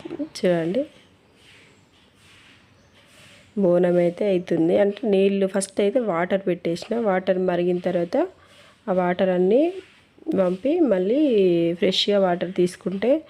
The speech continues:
అందులో బూడిదంతా వెళ్ళిపోతుంది. అందుకని ఇప్పుడైతే నేను ఈ నా, మనకు స్టవ్ ఉంది కదండి, నాలుగు సైడ్లో వేద్దామనిపించింది. అందుకే నాలుగు సైడ్లలో చిన్న ముగ్గు వేసి మిడిల్లో కూడా ఇలా చిన్న, కొంచెం చిన్నగా ఇలా ము-, ముగ్గు వేసిన.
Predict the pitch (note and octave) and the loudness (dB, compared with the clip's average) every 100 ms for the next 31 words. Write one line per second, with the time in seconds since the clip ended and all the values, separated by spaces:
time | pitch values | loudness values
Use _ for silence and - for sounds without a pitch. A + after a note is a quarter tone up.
0 | - - - F#3 F#3+ F#3 F#3 F3+ F3 F3 | -20 -12 -2 -2 0 0 0 0 2 0
1 | G#3+ G#3+ F#3 F3+ E3+ E3 D#3+ F#3+ D4+ - | 2 2 2 0 -4 -2 -2 2 0 -2
2 | _ _ _ _ _ _ _ - F3+ F3 | _ _ _ _ _ _ _ -2 0 0
3 | F3 A3 A3 - G3 F#3+ G3 G3 F#3+ A3 | 0 2 2 0 0 0 0 -2 0 2
4 | D4+ D4 B3 G#3 F#3+ F#3+ F3+ F3 - - | 4 4 4 2 2 0 0 -2 -4 -10
5 | _ - G#3 G3+ - - F#3+ F#3+ F#3+ G3 | _ -2 0 0 -2 -2 2 2 0 0
6 | F#3 F3 F3+ B3 D4 G#3+ F#3 F#3+ G3+ G#3 | 0 2 2 0 0 0 2 2 0 0
7 | G3+ F#3+ G3 F#3+ F3+ F3+ F#3 F#3 F3 F3+ | 0 2 2 2 0 0 0 0 -2 -6
8 | - F3 F3+ A3+ F#3 F3 F3+ A3 G3+ F#3+ | -8 -2 0 2 2 0 0 0 0 0
9 | F#3 G3 F3+ F3+ G3 C#4 D4 - - - | 0 0 2 0 -2 -4 -6 -16 -20 -20
10 | - G#3 F#3+ F#3 F3+ F3 F3 F3+ F#3 - | -6 -2 2 2 2 0 -2 0 -2 -2
11 | D4 F#4+ _ _ _ _ _ _ G#3 F#3 | -4 -4 _ _ _ _ _ _ 2 4
12 | F#3 F#3+ G3 F#3+ F#3+ F#3+ F#3+ B3 D4+ A#3+ | 4 2 2 0 -2 -2 -2 2 2 2
13 | F#3+ F#3+ - F#3 E3+ E3+ G3 G3 F#3 G3 | 0 -2 -2 -2 0 -2 -4 -4 -4 0
14 | F#3 F#3+ G#3 B3 G#3+ E3 E3+ E3 E3+ E3 | 2 2 0 0 0 0 0 0 0 0
15 | E3+ G3+ | -2 -2